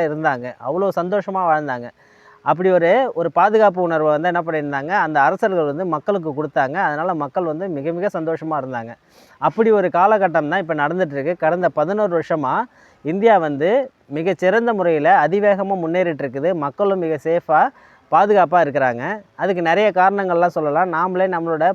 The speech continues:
ப்ராடக்ட்லாம் டெவலப் பண்ண ஆரம்பிச்சிட்டோம். அதுக்கப்புறம் வந்து பொருளாதாரத்திலே முன்னேறிட்டு இருக்கிறோம். ஒரு சில எக்ஸாம்பிளை பார்ப்போம். இந்த ஆபரேஷன் சிந்தூர்ல பார்த்தீங்கன்னா, இந்தியா பாகிஸ்தானுடைய வார் வந்து மூணு நாள்ல முடிஞ்சிருச்சு. அதுக்கு மிக முக்கிய காரணம், மிகப்பெரிய கதாநாயகன் அப்படின்னு பார்த்தீங்கன்னா,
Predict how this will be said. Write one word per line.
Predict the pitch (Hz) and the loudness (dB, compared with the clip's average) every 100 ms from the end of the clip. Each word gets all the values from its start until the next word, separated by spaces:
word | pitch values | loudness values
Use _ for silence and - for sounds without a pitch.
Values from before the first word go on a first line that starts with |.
| 160 | 0
ப்ராடக்ட்லாம் | 156 175 160 165 | 0 0 -2 -4
டெவலப் | 151 160 | 0 0
பண்ண | 175 160 147 143 | -2 -4 -4 -2
ஆரம்பிச்சிட்டோம். | 143 131 156 180 | -4 -8 -8 -4
அதுக்கப்புறம் | 160 165 156 175 190 | -4 -2 -4 -4 -6
வந்து | 165 185 - | -6 -6 -4
பொருளாதாரத்திலே | 170 196 185 165 151 165 | 2 2 2 -2 -2 -6
முன்னேறிட்டு | 151 151 170 147 | -6 -4 -4 -6
இருக்கிறோம். | 131 120 156 240 _ _ - | -10 -6 -6 -6 _ _ -6
ஒரு | 196 208 | -4 -2
சில | 214 196 | 2 2
எக்ஸாம்பிளை | 170 202 196 165 | 4 2 4 2
பார்ப்போம். | 139 143 151 214 269 _ _ - | 2 0 0 -4 -6 _ _ -4
இந்த | 175 | 2
ஆபரேஷன் | 185 226 240 214 196 | 2 4 2 0 -2
சிந்தூர்ல | 170 175 185 165 | -4 -2 0 2
பார்த்தீங்கன்னா, | 147 143 143 135 196 | 0 -2 -2 -4 -4
இந்தியா | 180 185 208 | -4 0 2
பாகிஸ்தானுடைய | 170 160 156 156 147 143 151 147 | 2 0 0 -6 -6 -4 -2 2
வார் | 143 185 | 4 4
வந்து | 170 160 202 | 2 -4 -4
மூணு | 170 208 | -2 -2
நாள்ல | 185 185 196 | 0 0 0
முடிஞ்சிருச்சு. | 160 160 160 127 156 185 | 0 -4 -6 -6 -6 -4
அதுக்கு | 139 170 160 | -2 -4 -4
மிக | 147 160 | -6 -4
முக்கிய | 185 170 202 | -6 -4 -4
காரணம், | 160 156 151 156 147 113 _ _ _ | 0 0 0 -4 -6 -10 _ _ _
மிகப்பெரிய | 147 180 170 190 214 | -2 0 0 2 2
கதாநாயகன் | 170 175 196 180 165 165 | 4 4 4 2 0 -2
அப்படின்னு | 147 151 147 | -4 -4 -2
பார்த்தீங்கன்னா, | 139 135 160 | -2 -2 -4